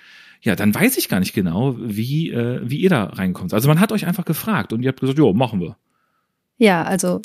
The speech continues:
Speaker 2: Hannah hat gefragt. <laughs> Ähm, die ist einfach sehr, sehr gut vernetzt und, äh, das war ja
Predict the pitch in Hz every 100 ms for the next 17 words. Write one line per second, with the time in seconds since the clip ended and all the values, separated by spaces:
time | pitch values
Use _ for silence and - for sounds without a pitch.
0 | - 220 175 156 151 208 - 220 247 -
1 | - 202 196 196 202 185 185 185 190 196
2 | - - 202 185 185 202 196 190 185 190
3 | 185 247 - - 196 196 196 196 - 190
4 | 180 190 - 226 240 226 - - - 208
5 | 190 156